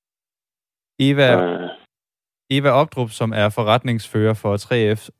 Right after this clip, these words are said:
Speaker 1: arbejdsløshedskasse og formand for Danske A-kasser, hun mener, at politikerne bør gribe ind og give en akut og midlertidig hjælp til dagpengemodtagere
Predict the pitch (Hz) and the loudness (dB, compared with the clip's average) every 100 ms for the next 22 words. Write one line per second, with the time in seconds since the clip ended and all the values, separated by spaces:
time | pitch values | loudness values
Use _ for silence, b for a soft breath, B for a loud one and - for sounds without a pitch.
0 | _ 104 113 127 117 - 101 95 95 92 | _ -2 0 0 -4 -4 -6 -4 -8 -8
1 | - 104 101 113 113 104 110 113 104 101 | -8 -4 -2 -2 -6 -2 -2 -2 -4 -6
2 | 98 104 107 107 - 95 101 113 170 160 | -6 -6 -6 -6 -4 -6 -4 -2 -2 0
3 | 113 107 110 120 123 123 110 95 104 - | -2 -4 -4 -2 0 0 0 0 -4 -2
4 | 104 98 113 123 107 104 117 110 107 110 | -2 0 -2 -2 -6 -4 -4 -2 -4 -6
5 | - 147 - 110 120 139 101 101 107 104 | -4 -6 -4 -4 -2 -2 -4 -4 -2 0
6 | 113 - 107 98 110 117 98 95 - 98 | -2 -4 -6 -4 -2 -4 -4 -6 -4 -4
7 | 90 | -4